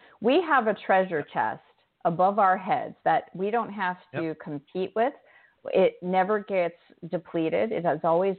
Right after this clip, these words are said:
Speaker 1: filled up. It's only ours and ours alone. And that treasure chest is energy.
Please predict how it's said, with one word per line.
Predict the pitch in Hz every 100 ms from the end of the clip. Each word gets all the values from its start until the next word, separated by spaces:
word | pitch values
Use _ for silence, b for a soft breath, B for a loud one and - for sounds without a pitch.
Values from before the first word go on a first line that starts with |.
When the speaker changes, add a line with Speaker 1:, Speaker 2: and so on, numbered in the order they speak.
| _
Speaker 1:
filled | 185 175 180 175 -
up. | 135 143 - -
It's | - 175 -
only | 185 196 208 190 -
ours | 151 165 190
and | 170 147
ours | 147 156 156
alone. | 151 147 139 180 B B B
And | 208
that | 214 220 -
treasure | 220 220 226
chest | 220 170 165 - -
is | 160 160 _ -
energy. | 156 156 - - -